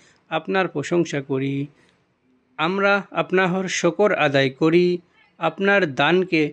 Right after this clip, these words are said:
অস্বীকার করি না। আপনার নিকট ওয়াদা করছি, আপনার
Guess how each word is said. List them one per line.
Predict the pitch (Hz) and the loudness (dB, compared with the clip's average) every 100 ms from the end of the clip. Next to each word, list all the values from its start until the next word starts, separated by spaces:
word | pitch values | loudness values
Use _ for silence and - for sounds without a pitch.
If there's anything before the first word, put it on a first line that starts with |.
| _ _ - | _ _ -4
অস্বীকার | 156 170 170 175 156 | -4 -4 -4 -2 -2
করি | 147 - 143 180 | -4 0 4 4
না। | 180 180 180 _ _ | 4 2 -2 _ _
আপনার | 175 175 202 214 202 | -12 -8 -2 0 2
নিকট | 175 151 156 147 | 0 0 -2 0
ওয়াদা | 143 180 180 147 | 2 2 2 0
করছি, | 143 131 123 - 143 143 143 _ _ _ _ | 0 -4 -6 -2 0 0 -4 _ _ _ _
আপনার | 143 135 156 147 | -8 -4 -2 0